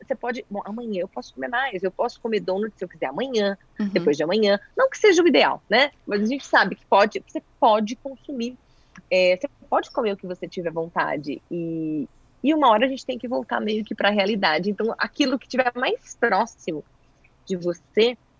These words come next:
Speaker 1: eu comecei a fazer, eu lembro que quando foi a transição de que eu falei, "Cara, eu vou ter que começar a tomar jeito, tomar jeito de não ficar, né?" Eu nem contava macros nessa época.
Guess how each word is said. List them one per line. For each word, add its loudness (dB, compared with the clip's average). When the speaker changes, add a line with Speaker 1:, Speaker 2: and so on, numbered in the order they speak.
Speaker 1:
eu 2
comecei 0
a -2
fazer, 0
eu 0
lembro -4
que -14
quando -2
foi 0
a -2
transição -2
de -10
que -4
eu -4
falei, -4
"Cara, 2
eu 0
vou -6
ter -6
que -20
começar -4
a -4
tomar 0
jeito, -4
tomar 2
jeito 2
de -4
não -4
ficar, -4
né?" -2
Eu -2
nem 4
contava 2
macros 0
nessa -8
época. -6